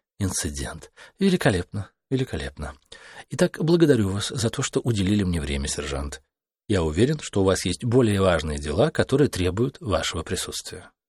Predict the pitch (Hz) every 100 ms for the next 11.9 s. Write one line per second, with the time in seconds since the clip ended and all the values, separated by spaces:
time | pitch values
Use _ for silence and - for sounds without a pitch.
0 | _ _ _ - 107 - - 71 65 -
1 | _ _ _ _ _ _ _ _ 113 139
2 | 113 101 92 95 92 80 73 71 143 -
3 | 143 143 _ _ - 131 113 85 90 151
4 | 170 - 120 104 - - 135 147 147 151
5 | 113 92 - 71 113 - 76 - 76 71
6 | - - _ _ _ _ _ _ _ _
7 | _ _ _ _ _ 156 151 131 120 113
8 | 95 78 127 139 139 139 139 - - 92
9 | - 143 151 151 - - 101 87 - 104
10 | 80 62 - - _ _ _ _ _ 95
11 | 101 82 - 135 147 143 147 135 131